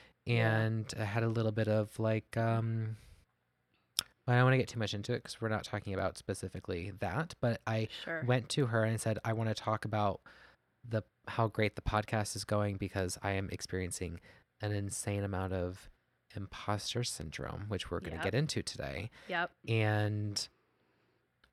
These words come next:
Speaker 2: I f-, recently have been feeling bad about sharing some really great things that are going on in my life because for some reason it makes me feel like I'm being selfish or whatever.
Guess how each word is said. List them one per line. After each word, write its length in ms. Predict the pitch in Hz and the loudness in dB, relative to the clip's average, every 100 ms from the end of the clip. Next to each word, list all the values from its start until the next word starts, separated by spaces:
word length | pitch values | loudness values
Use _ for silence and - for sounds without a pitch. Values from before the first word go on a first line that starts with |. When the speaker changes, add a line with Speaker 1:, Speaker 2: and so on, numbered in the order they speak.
| _ _ - | _ _ 2
Speaker 2:
I 400 | 113 113 110 110 | 6 6 6 2
f-, 640 | - - - - - - - _ - | -4 -16 -16 -20 -20 -20 -20 _ 0
recently 540 | 127 131 - 117 117 | 4 4 2 0 0
have 180 | 113 113 | 2 0
been 180 | 113 110 | 0 -2
feeling 380 | - 113 110 107 | 0 2 2 2
bad 240 | - 160 170 | 6 8 8
about 320 | 127 117 110 | 6 4 2
sharing 500 | - 120 117 113 117 - - - | 0 2 2 2 0 -6 -18 -16
some 200 | - 151 | 2 4
really 180 | 143 143 | 6 6
great 220 | 135 135 | 6 4
things 180 | 151 151 | 4 4
that 80 | 147 | 4
are 60 | 143 | 4
going 220 | 143 139 | 4 4
on 40 | |
in 40 | 135 | 6
my 160 | 135 | 6
life 340 | 131 156 190 - | 6 6 4 2
because 400 | 139 131 120 - | 2 4 4 0
for 160 | - - | -8 -2
some 160 | 135 | 0
reason 220 | 127 113 113 | 2 2 0
it 20 | |
makes 140 | 107 | -2
me 60 | 113 | -2
feel 120 | 113 | 0
like 120 | 104 | 0
I'm 100 | 104 | -2
being 160 | 95 92 | -4 -6
selfish 420 | - 85 95 - | -6 -6 -6 -4
or 60 | 101 | -2
whatever. 440 | - - - 107 | -2 -4 -6 -6